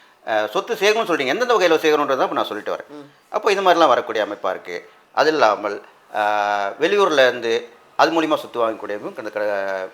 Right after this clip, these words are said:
Speaker 1: தனுசு ராசிக்காரங்க அமைய போகுது. அடுத்ததா பாத்தீங்கன்னாக்கா
Speaker 2: கும்பம்.
Speaker 1: கும்பராசி.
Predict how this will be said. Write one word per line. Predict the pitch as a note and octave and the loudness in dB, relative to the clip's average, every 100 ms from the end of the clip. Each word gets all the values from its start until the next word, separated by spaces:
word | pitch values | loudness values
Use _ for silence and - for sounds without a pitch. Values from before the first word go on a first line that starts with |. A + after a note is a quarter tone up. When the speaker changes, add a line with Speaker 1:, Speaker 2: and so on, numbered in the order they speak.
| - | -2
Speaker 1:
தனுசு | C3 C3 | -2 0
ராசிக்காரங்க | A2+ G2 G2 G#2+ G#2+ | -2 -2 -10 -8 -10
அமைய | G2 F#2+ | -12 -14
போகுது. | E2 F2 - _ _ - | -14 -16 -20 _ _ 2
அடுத்ததா | G#3+ B3+ B3+ | 6 6 8
பாத்தீங்கன்னாக்கா | D3+ B2+ G#2+ G2 G2 F2+ F2+ | 6 4 -4 -4 -2 -2 -2
Speaker 2:
கும்பம். | D3 C#3+ _ | -10 -16 _
Speaker 1:
கும்பராசி. | F#3 E3 A2 - | -2 0 0 -2